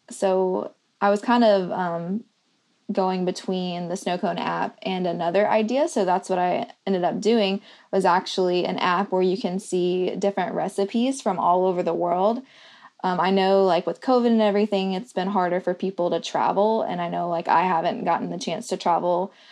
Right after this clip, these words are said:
um, yet in the upcoming years. And so I definitely miss, like, some of those, um, different recipes or things that I've tried in other countries.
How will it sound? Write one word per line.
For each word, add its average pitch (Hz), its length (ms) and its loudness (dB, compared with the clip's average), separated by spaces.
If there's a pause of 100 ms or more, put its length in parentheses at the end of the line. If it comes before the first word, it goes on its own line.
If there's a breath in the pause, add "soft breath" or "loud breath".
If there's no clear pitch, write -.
(180 loud breath)
um, 175 240 -2
yet 170 480 2
in 185 100 -4
the 170 60 -2
upcoming 180 580 -2
years. 180 400 -2
And 180 180 -4
so 175 460 0 (100)
I 185 300 2 (240)
definitely 190 400 2
miss, 180 400 -2
like, - 160 -2
some 185 180 -2
of 180 140 -2
those, 175 480 -2 (280)
um, 185 220 -2
different 185 300 -4
recipes 190 600 0
or 180 80 0
things 175 300 -4
that 170 80 -4
I've 170 140 -6
tried 170 280 -2
in 165 100 -10
other 165 220 -6
countries. 240 680 0